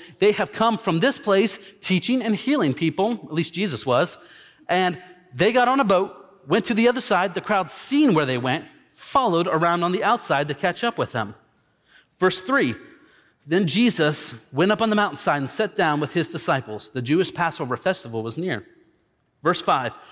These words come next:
"When Jesus looked up and saw the great crowd coming toward him, he said to Philip, 'Where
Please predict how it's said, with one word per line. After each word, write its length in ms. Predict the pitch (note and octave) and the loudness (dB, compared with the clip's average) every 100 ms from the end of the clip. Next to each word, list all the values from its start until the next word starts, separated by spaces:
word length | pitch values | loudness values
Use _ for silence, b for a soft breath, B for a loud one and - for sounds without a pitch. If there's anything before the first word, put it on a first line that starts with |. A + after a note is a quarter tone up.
| B - | B -8
"When 140 | C#3 | -6
Jesus 460 | A#2 F#3 G#3 B3+ A#3+ | -2 -2 -2 -4 -2
looked 200 | A3 F3+ | -2 2
up 180 | C#3+ | 0
and 100 | C#3+ | -2
saw 140 | - C#3+ | -4 -4
the 100 | B2 | 0
great 240 | D3 G#3 | -2 -2
crowd 320 | - D3 A#2+ | -2 -2 -2
coming 220 | - C#3+ D3+ | -2 -4 -2
toward 240 | D#3+ A#2 | -2 -2
him, 220 | A2+ G#2+ - | -4 -6 -6
he 100 | D#3 | -8
said 220 | F#3 F3+ | -6 -6
to 80 | - | -8
Philip, 420 | - F3+ G2+ _ _ _ _ _ _ b b b | -8 -8 -10 _ _ _ _ _ _ b b b
'Where 360 | - G3 B2+ D#3+ | -4 -2 -2 -6